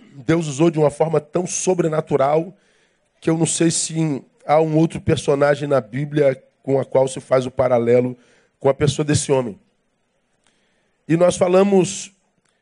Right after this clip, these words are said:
que ele foi usado por Deus para confrontar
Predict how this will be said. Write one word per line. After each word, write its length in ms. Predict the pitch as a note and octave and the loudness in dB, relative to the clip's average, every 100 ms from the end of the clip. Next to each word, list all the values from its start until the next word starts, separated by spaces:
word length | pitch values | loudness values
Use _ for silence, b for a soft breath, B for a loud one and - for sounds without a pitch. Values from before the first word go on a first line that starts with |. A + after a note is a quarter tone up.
| _ _ | _ _
que 160 | - | -2
ele 200 | D#3+ E3+ | 0 2
foi 220 | E3 E3+ E3 | 2 2 2
usado 380 | D#3 D#3 D#3+ | 2 0 0
por 240 | D#3 D3+ D3 | -2 -2 -2
Deus 440 | C#3+ D3 D#3+ D#3 | -2 0 0 0
para 180 | - C#3 | -4 -6
confrontar 1000 | - D#3+ E3 D#3 D3 B2+ C3+ D3 D#3 | -6 -10 -8 -6 -6 -2 0 0 -2